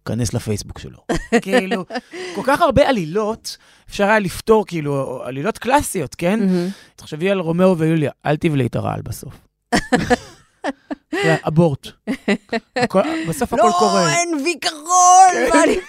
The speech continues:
Speaker 2: <laughs> אם צריך מלאה כבר.
Speaker 1: מלא כאלה, אני רואה כאילו מלא עלילות מפעם, אני אומרת, "מה הבעיה? שיגגלו, יורידו מפה, יכתבו באפליקציה." אבל פעם לא הייתה, לא היו כאלה,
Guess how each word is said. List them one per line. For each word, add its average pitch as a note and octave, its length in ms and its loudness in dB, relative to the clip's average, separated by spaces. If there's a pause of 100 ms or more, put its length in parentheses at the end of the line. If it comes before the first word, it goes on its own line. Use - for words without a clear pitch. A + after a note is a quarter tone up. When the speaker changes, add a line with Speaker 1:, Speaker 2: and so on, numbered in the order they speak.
(360)
Speaker 2:
<laughs> - 460 -8
אם A4+ 140 6
צריך F4 140 0
מלאה C4 540 0
כבר. C4+ 520 0
Speaker 1:
מלא C#4+ 280 6 (120)
כאלה, A4+ 400 4
אני B3+ 140 2
רואה C4+ 180 4
כאילו G#3 960 2
מלא F3+ 200 2
עלילות G#3 300 2
מפעם, A3 260 0
אני G#3 80 -4
אומרת, G#3+ 200 -6
"מה G#3+ 180 -2
הבעיה? G#3+ 400 2
שיגגלו, D#3+ 640 0 (320)
יורידו E3+ 340 2
מפה, F3+ 360 2 (580)
יכתבו F3 360 -4
באפליקציה." F3+ 800 2 (580)
אבל D#3+ 300 2 (100)
פעם D#3 400 -2
לא A#3+ 220 4 (300)
הייתה, E3 640 0
לא F#3 160 0
היו D#4+ 240 2
כאלה, D#3+ 420 0